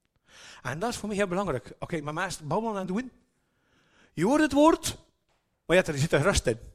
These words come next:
Hé, hey, je doet het niet. Maar toen bouw je op zand, hè.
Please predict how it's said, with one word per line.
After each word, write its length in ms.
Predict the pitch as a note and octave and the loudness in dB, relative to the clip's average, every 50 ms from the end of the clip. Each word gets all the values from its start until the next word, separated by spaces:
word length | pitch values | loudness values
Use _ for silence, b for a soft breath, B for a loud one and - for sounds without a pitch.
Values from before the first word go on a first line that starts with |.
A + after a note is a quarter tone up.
| _ _ _ _ _ _ _ _ _ _ _ _ _ | _ _ _ _ _ _ _ _ _ _ _ _ _
Hé, 100 | - - - | -16 -10 -2
hey, 140 | - G3 G#3+ | 2 2 2
je 80 | F#3 D3+ | 2 2
doet 120 | F#3 E3+ | 2 2
het 100 | F3+ F#3 | 2 0
niet. 240 | F#3+ G3 - - - - _ _ _ _ _ _ _ _ _ _ | 0 -2 -4 -6 -10 -18 _ _ _ _ _ _ _ _ _ _
Maar 120 | - C#3 - | -20 -16 -12
toen 240 | - B2 A2+ G2+ G#2 | -10 -10 -10 -8 -4
bouw 160 | B2+ C3 B2 | -4 -2 -2
je 60 | A#2 | -2
op 80 | G#2+ - | -4 -2
zand, 240 | - D3+ E3+ D#3+ | -2 -2 -2 -2
hè. 100 | D3 D3+ | -4 -6